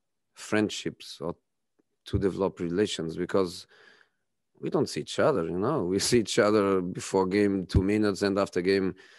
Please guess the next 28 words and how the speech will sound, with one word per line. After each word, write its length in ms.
other 220
two 180
minutes, 440
and, 240
uh, 380
it's 300
difficult. 640
Uh, 420
but 200
with 160
Pep, 220
I 120
keep, 380
uh, 520
I 140
keep 300
the 160
three 300
years 340
where, 240
uh, 260
we 160
worked 300
together, 460
we 180
saw 380
each 200
other 380